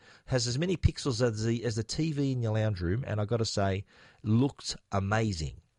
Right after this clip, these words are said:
On the design side, it has refined the, the typical X Z, the, uh, design with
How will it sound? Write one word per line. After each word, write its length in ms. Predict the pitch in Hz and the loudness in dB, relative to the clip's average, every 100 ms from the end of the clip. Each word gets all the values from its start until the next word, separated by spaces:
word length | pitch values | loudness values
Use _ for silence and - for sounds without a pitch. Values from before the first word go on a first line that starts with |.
| - - - - - | -20 -20 -20 -4 2
On 140 | 170 | 4
the 80 | 214 | 6
design 540 | 196 135 135 139 156 | 4 4 4 4 2
side, 400 | - 147 170 247 - | 2 4 4 2 0
it 180 | 131 | 0
has 340 | 131 139 160 127 | 4 4 2 2
refined 880 | 127 120 - 135 139 147 156 151 135 - - - | 2 0 0 2 4 2 2 0 -2 -8 -20 -8
the, 560 | 110 123 120 117 113 - | 2 4 4 2 0 -4
the 300 | 110 113 104 - | 0 0 0 -2
typical 760 | - 143 131 131 127 120 120 - | -2 -2 0 2 4 2 -2 -2
X 280 | 131 - 110 | -4 -4 -4
Z, 300 | 101 117 123 127 120 - - _ - | 0 4 2 0 -10 -14 -20 _ -6
the, 360 | 110 113 110 78 - | 0 0 0 -2 0
uh, 220 | 107 107 | 4 4
design 640 | 107 113 101 117 120 120 120 | 2 0 0 2 2 2 2
with 280 | 110 110 | 0 0